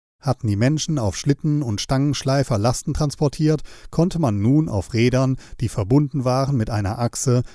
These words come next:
Lasten auf ganz andere Weise transportieren. Aber nicht nur Gegenstände konnte man transportieren,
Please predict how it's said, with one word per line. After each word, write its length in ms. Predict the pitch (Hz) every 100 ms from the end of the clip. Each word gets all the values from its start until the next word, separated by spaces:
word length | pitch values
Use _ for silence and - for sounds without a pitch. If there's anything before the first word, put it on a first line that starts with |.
| -
Lasten 480 | 139 151 - 165 165
auf 220 | 95 -
ganz 340 | 135 135 131 -
andere 420 | 110 101 113 107
Weise 280 | 98 92 95
transportieren. 840 | - 98 - 101 110 87 82 73 _ _ _ _ _
Aber 220 | - 104 92
nicht 240 | 113 -
nur 180 | 113 98
Gegenstände 600 | 123 131 120 - 139 147
konnte 240 | 147 139
man 120 | 143
transportieren, 640 | 131 147 - 147 156 147